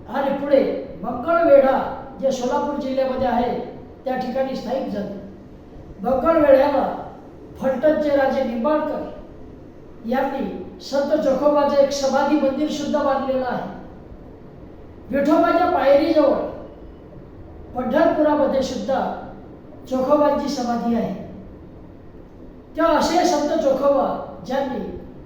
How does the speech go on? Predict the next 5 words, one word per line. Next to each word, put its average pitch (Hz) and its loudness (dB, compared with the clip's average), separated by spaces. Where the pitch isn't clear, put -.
विवेक 302 2
दीप 302 0
नावाचा 269 2
ग्रंथ 233 -2
लिहिला. 226 0